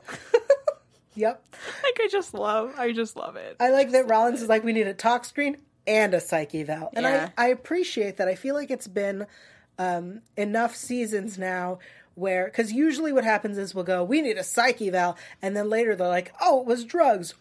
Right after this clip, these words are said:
Speaker 2: or the other way around.
Speaker 1: Right.
Speaker 2: Where
Speaker 1: Just
Speaker 2: they're
Speaker 1: do
Speaker 2: like,
Speaker 1: both at the same time. Just knock it out all
Speaker 2: Yeah.
Speaker 1: in one go. Yeah.
Speaker 2: So I appreciate that. Um,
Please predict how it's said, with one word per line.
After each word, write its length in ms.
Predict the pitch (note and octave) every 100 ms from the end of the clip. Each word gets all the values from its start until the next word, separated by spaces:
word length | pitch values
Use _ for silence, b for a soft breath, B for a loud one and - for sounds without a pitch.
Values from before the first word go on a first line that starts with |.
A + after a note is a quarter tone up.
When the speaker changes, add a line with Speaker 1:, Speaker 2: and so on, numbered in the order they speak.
| -
Speaker 2:
or 200 | C4+ C#4+
the 200 | C#4 C#4
other 240 | A3+ A3+
way 100 | A3
around. 340 | G#3 G#3+ A3+ G#3
Speaker 1:
Right. 440 | B3+ G#3+ E3+ D3+
Speaker 2:
Where 140 | G#3+ F#4
Speaker 1:
Just 100 | A3
Speaker 2:
they're 100 | A4+
Speaker 1:
do 60 |
Speaker 2:
like, 200 | C4+ C#4
Speaker 1:
both 40 | C#4
at 40 |
the 60 | B3+
same 140 | A#3+ A3+
time. 120 | F#3
Just 160 | A3
knock 300 | A3 A#3+ B3+
it 80 | D#4
out 180 | G#3+ G3
all 140 | D#3 A3
Speaker 2:
Yeah. 180 | D4
Speaker 1:
in 140 | C#4 G#3
one 60 | E3
go. 300 | D#3 G#3+ G#3+
Yeah. 180 | C4+ A#3+
Speaker 2:
So 60 |
I 60 | B3
appreciate 720 | A#3+ A#3+ C4+ B3+ B3+ A3 G#3+
that. 380 | G3 F#3+ G3 -
Um, 460 | G3 F#3+ G3 F#3+